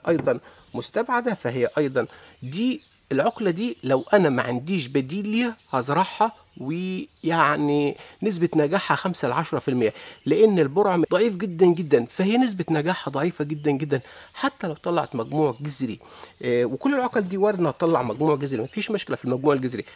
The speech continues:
لكن مجموع خضري ومجموع ثمري صعب جدًا جدًا. العقلة دي نفس الشيء م-، مصابة بالأمراض الفطرية، آه، البرعم اللي فيها أوكي جيد مفيش فيه مشكلة. العقلة دي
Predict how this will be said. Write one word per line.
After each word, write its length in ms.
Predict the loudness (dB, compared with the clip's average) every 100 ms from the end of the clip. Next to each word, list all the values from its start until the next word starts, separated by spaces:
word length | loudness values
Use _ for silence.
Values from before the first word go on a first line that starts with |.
| -8
لكن 200 | -4 0
مجموع 260 | 0 2 -2
خضري 280 | -2 0 2
ومجموع 300 | 2 0 -4
ثمري 380 | 0 0 0 -6 -10
صعب 300 | -4 -4 -4
جدًا 360 | -12 -12 -6 -6
جدًا. 480 | -6 -8 -8 -8 -14 -20 -18 -18 -20 -20 -20 -20 -20 -20 -20 -16 -4
العقلة 300 | -2 0 2
دي 120 | 4
نفس 220 | 4 2 -6
الشيء 300 | -4 -4 -4
م-، 80 | -10 -12 _ _ -8
مصابة 320 | 2 4 4
بالأمراض 420 | 0 -2 0 0
الفطرية، 520 | -4 -10 -2 0 0 -4 -20 -20 -10
آه، 400 | -4 0 4 4
البرعم 380 | 4 6 4 4
اللي 120 | -2
فيها 200 | -2 -2
أوكي 360 | -2 -4 -4 -4 -4
جيد 280 | -2 -2 -2
مفيش 260 | -10 -14
فيه 120 | -10 -6
مشكلة. 380 | -6 -4 -4 -6 -12 -20 -20 -20 _ _ _ _ _ _ _ _ -20 -20 -10 -2
العقلة 300 | -2 0 -2
دي 200 | -2